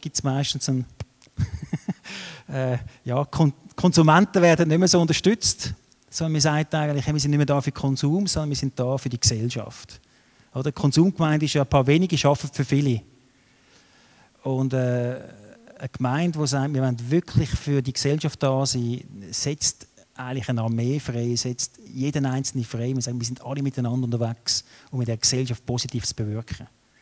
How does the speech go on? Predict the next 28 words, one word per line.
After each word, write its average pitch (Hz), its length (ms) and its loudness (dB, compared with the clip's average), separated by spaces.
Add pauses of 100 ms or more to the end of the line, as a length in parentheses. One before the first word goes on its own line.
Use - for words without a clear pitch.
(720)
Und 139 80 -2
ich - 60 0
glaube, 127 140 -2
Finanzen 131 440 0
gehören 120 280 -2
dazu, - 280 -6
weil 127 260 -2
ich 113 100 -8
glaube, 123 240 -4
es 120 120 -2
werden 120 260 -4
wahrscheinlich 120 300 -6
immer 131 160 -2
mehr 123 180 0
Leute 123 220 -2
arbeitslos 131 560 -2
werden, 123 320 -4
respektive, 117 720 -8
äh, 107 400 -10
schu-, 135 180 -4
für - 120 -10
sich - 160 -6
verschulden, 143 580 -2
nicht 127 80 -6
einmal 120 220 -2
arbeitslos, 131 300 -4
aber 113 100 -8
verschulden. 135 480 -2